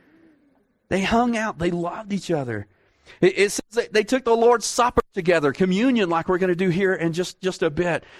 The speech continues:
But because they were so thankful, whenever we, we, we take communion together, it, it's really a celebration. It sounds kinda weird, but a celebration of what Christ has done for us.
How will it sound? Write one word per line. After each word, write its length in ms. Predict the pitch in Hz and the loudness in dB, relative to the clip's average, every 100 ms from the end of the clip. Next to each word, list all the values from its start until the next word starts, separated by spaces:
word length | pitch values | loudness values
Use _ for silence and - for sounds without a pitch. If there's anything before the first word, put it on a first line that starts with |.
| - - | -16 -2
But 160 | 185 165 | 0 2
because 300 | 180 208 185 | 2 2 2
they 100 | 233 | 2
were 120 | 214 | 0
so 220 | - 240 | 2 0
thankful, 580 | - 185 254 240 208 180 | 0 -4 -4 -2 2 4
whenever 280 | 196 247 254 | 2 2 0
we, 220 | 240 196 | 0 0
we, 300 | 175 185 165 | 0 0 -2
we 160 | 160 196 | -4 -4
take 280 | - 233 - | -2 -4 -2
communion 600 | 196 175 202 247 240 175 | 0 2 2 2 0 0
together, 380 | 165 175 185 - - - | 0 2 0 -4 -14 -6
it, 200 | - 165 | -2 0
it's 160 | 180 - | -2 0
really 340 | 196 269 294 | 0 2 2
a 80 | 233 | 0
celebration. 880 | - 226 220 196 151 196 220 - 156 | -2 -4 0 0 2 0 0 -2 -2
It 100 | - | -4
sounds 280 | 196 247 233 | -6 -6 -4
kinda 240 | 208 180 | -2 0
weird, 320 | 139 175 190 | 2 2 2
but 100 | 196 | 0
a 40 | 185 | -2
celebration 640 | - 214 220 214 226 233 | -2 0 2 0 -2 -2
of 80 | 208 | 0
what 180 | 196 151 | 0 -2
Christ 380 | 196 196 220 240 | -6 -6 -8 -8
has 140 | 190 | -4
done 280 | 208 202 226 | -2 -2 -4
for 220 | 180 190 | -4 -4
us. 440 | 180 165 147 - | -4 -6 -12 -18